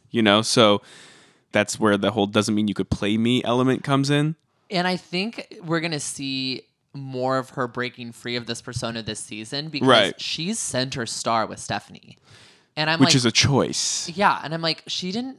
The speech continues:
Speaker 2: really do that much last season. Like, why is Leanne not center? Like, I could see, like, Leanne and Deandra or, like,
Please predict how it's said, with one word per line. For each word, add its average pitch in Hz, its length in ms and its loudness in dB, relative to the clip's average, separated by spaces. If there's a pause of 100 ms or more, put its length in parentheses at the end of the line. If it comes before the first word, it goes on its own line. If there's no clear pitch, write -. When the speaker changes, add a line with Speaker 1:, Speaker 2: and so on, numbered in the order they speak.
Speaker 2:
really 160 300 -8 (140)
do 147 160 -8
that 135 200 -2
much 131 240 -6
last 123 360 -10
season. 214 500 -10
Like, 170 160 -10
why 147 180 -2
is 160 120 -8
Leanne 131 420 -10
not 185 240 -6
center? 185 400 -8
Like, 160 180 -4
I 214 100 0
could 277 140 -6
see, 220 120 -6
like, 180 160 -4
Leanne 147 260 -4
and 151 160 -8
Deandra 143 560 -4
or, 131 140 -4
like, 123 220 -6